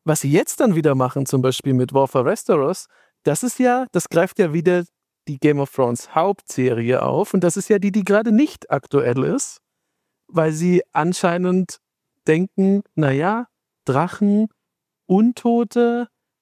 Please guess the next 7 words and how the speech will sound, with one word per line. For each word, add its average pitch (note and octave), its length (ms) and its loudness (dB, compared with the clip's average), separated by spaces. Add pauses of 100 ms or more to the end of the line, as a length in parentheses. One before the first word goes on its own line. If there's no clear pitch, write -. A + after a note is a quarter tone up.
(200)
und G3+ 260 2
Jamie F3+ 260 0
Lannister A#3 720 0 (560)
und B2+ 240 -4
Jon G#2 140 -4
Snow, B2 340 -2 (580)
die D#3+ 120 2